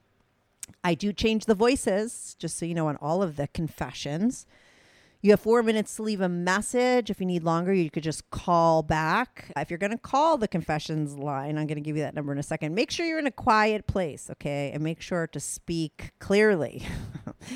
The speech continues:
The number is three four seven, four two oh, three five seven nine, three four seven, four two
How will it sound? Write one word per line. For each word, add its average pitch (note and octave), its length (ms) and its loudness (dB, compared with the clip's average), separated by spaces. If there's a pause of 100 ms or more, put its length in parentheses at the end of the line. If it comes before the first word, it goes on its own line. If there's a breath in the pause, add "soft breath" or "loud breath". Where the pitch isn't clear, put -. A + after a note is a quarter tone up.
(300 loud breath)
The F3 80 -2
number F3 220 2
is D3+ 120 -4
three E3 140 0
four D#3+ 200 -2
seven, D#3 420 2
four D3+ 220 0
two - 220 -6
oh, D3+ 180 0
three D3 300 -4
five C#3 260 -4
seven D3 240 -6
nine, G#3+ 260 0
three E3+ 180 -6
four E3 180 -6
seven, D#3 260 -6
four D3+ 200 -4
two - 180 -6